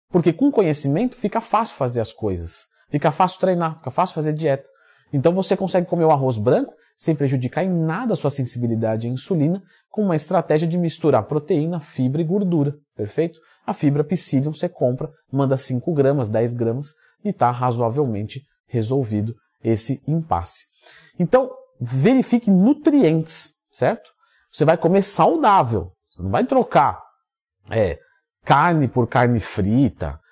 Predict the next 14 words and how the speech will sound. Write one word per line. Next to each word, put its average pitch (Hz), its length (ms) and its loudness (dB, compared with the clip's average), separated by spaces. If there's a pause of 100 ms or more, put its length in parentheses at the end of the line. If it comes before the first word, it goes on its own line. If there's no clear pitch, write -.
(240)
por 110 120 -2
carne 117 300 2
processada, 101 1200 -2 (260)
você - 80 -10
não 107 80 -2
vai 143 140 2
trocar, 160 640 2 (160)
é, 101 340 0 (220)
batata 123 640 2
por 120 340 0 (120)
açúcar, 139 920 0
não 92 240 -6
é 170 120 -2
isso 143 540 0